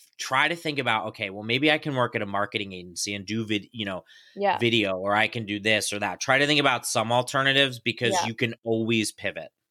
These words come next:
Speaker 2: Yeah, definitely. Yeah.
Speaker 1: Okay. So, so that's a lot of good things in there al-
Speaker 2: Yeah.
Speaker 1: already. And so let's, I'm, I'm just thinking of, of what else we might be able to cover. I mean, that, you know, we're, I, I wanna go a little bit longer with you.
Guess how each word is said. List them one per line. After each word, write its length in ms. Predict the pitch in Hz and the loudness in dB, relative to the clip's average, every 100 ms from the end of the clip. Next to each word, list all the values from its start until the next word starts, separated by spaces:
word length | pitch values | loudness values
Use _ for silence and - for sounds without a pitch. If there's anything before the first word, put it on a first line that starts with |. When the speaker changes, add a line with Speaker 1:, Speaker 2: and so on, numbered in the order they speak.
| _ | _
Speaker 2:
Yeah, 240 | 202 175 - _ _ _ | 0 0 -2 _ _ _
definitely. 480 | 190 196 180 185 208 _ _ _ _ _ _ _ _ _ _ _ _ _ _ - | -6 -4 -8 -8 -12 _ _ _ _ _ _ _ _ _ _ _ _ _ _ -2
Yeah. 200 | 196 208 | -2 0
Speaker 1:
Okay. 400 | 123 123 98 92 - - - _ - - | -2 2 0 0 -12 -20 -20 _ -20 -14
So, 520 | - - 143 135 127 120 - _ _ _ - | -4 4 4 4 0 -4 -16 _ _ _ -8
so 100 | 143 | 0
that's 220 | 180 262 | 0 2
a 40 | |
lot 140 | 277 175 | 2 2
of 60 | |
good 180 | 151 151 | 2 0
things 340 | - 143 127 | -2 -2 -4
in 200 | - 120 | -8 -6
there 380 | 120 117 113 110 | -4 -2 -2 -4
al- 140 | 107 202 | -4 0
Speaker 2:
Yeah. 200 | 196 - | 0 0
Speaker 1:
already. 720 | 107 98 120 107 101 95 95 _ _ _ - - _ _ _ - | -8 -2 0 0 -4 -12 -16 _ _ _ -14 -14 _ _ _ -2
And 920 | 127 120 117 113 113 107 107 101 - - _ _ _ _ _ | 0 2 2 0 -2 -4 -8 -10 -14 -20 _ _ _ _ _
so 500 | _ - 143 131 127 | _ 2 4 4 2
let's, 360 | 127 127 127 - | -2 -4 -4 -6
I'm, 160 | 120 120 | -4 -2
I'm 160 | 120 127 | -2 0
just 180 | 131 - | 0 2
thinking 280 | 139 131 | 2 2
of, 180 | 117 104 | 2 0
of 180 | 120 104 | -6 -2
what 200 | 110 113 | 2 4
else 260 | 113 110 - | 2 0 -6
we 60 | |
might 220 | 110 107 | -2 -2
be 60 | - | -2
able 120 | 107 | -6
to 60 | 98 | -6
cover. 300 | - 110 98 | -4 -4 -4
I 60 | |
mean, 160 | 98 107 | -6 -4
that, 200 | 117 127 | -2 -2
you 100 | 123 | -4
know, 100 | 107 | -6
we're, 240 | 104 110 107 | -4 -4 -2
I, 100 | 113 | -4
I 160 | 95 | -4
wanna 200 | 113 117 | -2 -2
go 160 | 110 110 | 0 0
a 20 | |
little 160 | 107 101 | 0 -4
bit 120 | 101 | -6
longer 280 | 101 101 98 | -6 -6 -6
with 160 | 98 | -8
you. 200 | 101 98 | -6 -8